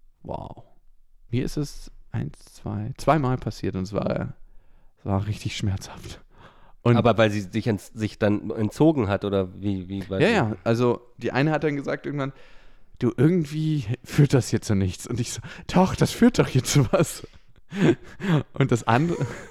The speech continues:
Speaker 1: <laughs> "Wir können den ganzen Weg gehen." Das tat richtig weh. Und das andere, ich weiß nicht gar nicht mehr, wie es geendet ist, aber es war so relativ abrupt. So, "Hey, ähm, ich glaub, wir sehen uns nicht mehr wieder."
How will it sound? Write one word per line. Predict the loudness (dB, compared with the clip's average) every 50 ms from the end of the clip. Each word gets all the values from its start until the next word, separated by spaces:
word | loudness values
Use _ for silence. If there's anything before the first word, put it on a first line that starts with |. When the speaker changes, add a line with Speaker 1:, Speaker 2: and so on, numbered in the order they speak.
| -20 -20 -20 -20 -20 -20 -18 -18 -20 -20 -18 -18 -18 -18 -18 -14 -4
Speaker 1:
<laughs> | -4 -4 -4 _ -6 -6 -6 -6 -10 -8 -10 -10 -10 -10 -10 -4 0 2 2 4
"Wir | 4 2 4
können | 6 6 6 8
den | 8 6 8
ganzen | 8 8 6 6 4 4 2 4 4
Weg | 4 4 4 2 0
gehen." | -4 0 4 4 2 4 2 -8 -8 -10 -20 -20 -20 -20 -20 -20 -20 -18 -18 -16 -6 -6 -2 -2 -2 -4 -4 -20 -20 -18 -14 -8 -8 -6 0
Das | 0 0 0 2
tat | 2 0 2 2
richtig | 2 0 0 -2 -2 0
weh. | 2 4 4 4 2 0 -6 -16 -14 -14 -12 -12 -4 2
Und | 2 2 4 2
das | 0 0 0 -2
andere, | -2 0 2 2 0 2 0 0 0 0 -2 -6 -10 -14 -16 -18 -20 -20 -20 -20 -20 -20 -20 -20 -20 -20 -20 -20 -20 -20 -8 -4
ich | -2 2
weiß | 2 2 2
nicht | 0 -2 -2
gar | -2 -2
nicht | 0 0 0
mehr, | 0 0 0
wie | 0
es | -4 -8 -6
geendet | -8 -4 -2 0 -2 -2 -2
ist, | -4 -6 -6 -6 -6
aber | -4 -2 0 0 0
es | -2 0 0
war | 0 0 0
so | -2 -4
relativ | -4 -2 0 0 0 -2 -4 -10 -10
abrupt. | -10 -10 -10 -10 -10 -12 -12 -16 -20 -20 _ -20 _ -12
So, | -6 -6 -4 -4 -4 _ -10 -20 -20 -20 -10 -2
"Hey, | 2 4 4 4 2 2
ähm, | 0 0 0 0 -2 -6
ich | -4 0
glaub, | 0 0 0
wir | 0 -2
sehen | -2 0 -2
uns | -2 -6 -6
nicht | -8 -4
mehr | -4 -4 -4
wieder." | -4 -4 -2 -2 -4 -4